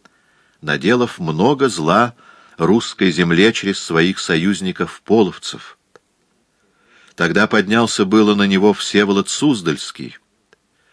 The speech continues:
Услыхав, что Ольговичи с поганами воюют землю русскую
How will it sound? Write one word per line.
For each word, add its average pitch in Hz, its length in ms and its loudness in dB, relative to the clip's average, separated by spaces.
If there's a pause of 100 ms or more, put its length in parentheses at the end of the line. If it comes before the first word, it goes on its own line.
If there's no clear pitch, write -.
(260)
Услыхав, - 520 -2
что 98 280 0
Ольговичи 101 720 2 (300)
с - 180 -8
поганами 87 680 0
воюют 80 560 2
землю 139 420 0
русскую 82 560 -6